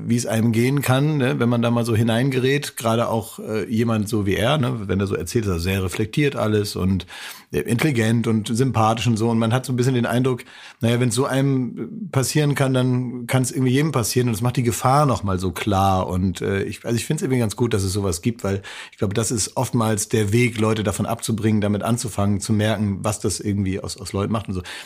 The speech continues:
Aber es, es gibt einen interessanten, vermutlich aus der Therapie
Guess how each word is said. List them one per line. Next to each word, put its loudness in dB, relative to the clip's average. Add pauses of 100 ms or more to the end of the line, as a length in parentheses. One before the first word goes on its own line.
(140)
Aber 2
es, -2
es -2
gibt -2
einen 0
interessanten, 0 (680)
vermutlich 4
aus 0
der 0
Therapie 0